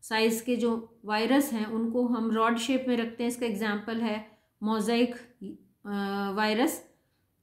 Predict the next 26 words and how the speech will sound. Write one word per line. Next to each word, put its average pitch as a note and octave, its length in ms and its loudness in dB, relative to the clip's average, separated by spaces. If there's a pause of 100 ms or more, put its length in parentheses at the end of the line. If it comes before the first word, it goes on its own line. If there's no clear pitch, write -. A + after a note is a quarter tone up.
(120)
और B3+ 440 4
जो B3+ 300 4
रिजिड C4 440 6
रॉड C#4 200 8
शेप C4 420 2 (140)
वायरस A#3+ 500 2
हैं, A3+ 340 -6 (220)
ये B3 80 0
कंपैरेटिवली D4 1120 4 (220)
थोड़े A#3 180 4
लंबे A#3+ 320 2
होते C#4+ 260 4
हैं, D4+ 180 2 (680)
तो A3+ 420 0
तीन D#4 220 10
सौ D#4 180 2
मिलीमाइक्रोन B3+ 960 4 (100)
इनकी A#3 280 2
लंबाई A#3 440 4
और A#3+ 160 0
पन्द्रह C4 680 2 (140)
मिलीमाइक्रोन A#3 720 0
इनकी A3 220 -2
चौड़ाई A3+ 400 2
होती C4 280 2
है। A#3+ 300 -2